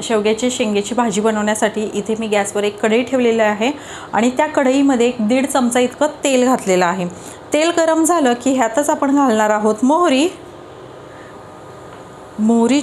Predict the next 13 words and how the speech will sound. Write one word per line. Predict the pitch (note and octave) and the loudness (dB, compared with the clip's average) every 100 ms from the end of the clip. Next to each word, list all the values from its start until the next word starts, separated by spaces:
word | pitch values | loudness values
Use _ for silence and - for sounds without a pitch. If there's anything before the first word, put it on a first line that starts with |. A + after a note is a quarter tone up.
| - | 0
छान | C#4 C#4+ | 2 2
अशी | C#4 C#4 E4 F#4 - - - | 2 2 0 -2 -10 -18 -4
तडतडून | C4+ A3+ C4+ C4+ D4+ | -2 0 2 2 2
द्यायची | D4+ C4 C4 | 2 2 2
आहे. | C4+ B3+ C4+ F#4 - - - - - - - - - - - - - - - - - - - - - - - - - - - - - - | 2 2 2 0 -4 -16 -20 -20 -20 -20 -20 -20 -18 -18 -18 -16 -16 -16 -16 -16 -18 -18 -18 -18 -20 -20 -20 -18 -18 -18 -18 -18 -16 -4
मोहरी | A#3 D#4 E4 E4 F4 | 0 2 4 4 2
तडतडायला | E4 E4+ D#4+ D#4 | 0 2 2 2
लागली | D#4+ D4+ B3 | 2 2 2
की | B3 C4 | 0 -4
ह्यातच | C4+ B3 D4+ D4 | -4 -2 0 0
आपण | C4 C4 | 0 2
घालणार | C4 A3 G#3+ | 2 2 2
आहोत | G#3 A#3+ | 2 0